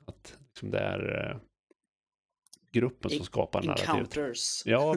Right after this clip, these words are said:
Speaker 1: precis.
Speaker 2: <laughs>
Speaker 1: Mer
Speaker 2: Som
Speaker 1: åt det
Speaker 2: ska
Speaker 1: hållet.
Speaker 2: göras. Ja.
Speaker 1: Och sen går det, vi har fått in en, en kampanj, eh, som,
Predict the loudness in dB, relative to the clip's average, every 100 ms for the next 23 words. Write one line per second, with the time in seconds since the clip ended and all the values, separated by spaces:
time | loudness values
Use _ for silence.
0 | 0 0 0 2 2 2 2 2 2 0
1 | -2 -10 -4 0 0 0 -10 _ -20 -6
2 | 2 4 6 6 4 2 -4 -2 2 4
3 | 2 -2 -4 -4 0 2 0 -2 -2 0
4 | 0 -4 -8 -10 _ _ _ _ _ -4
5 | -2 -2 -2 -4 -2 -4 -6 -10 _ _
6 | -8 -6 -6 -10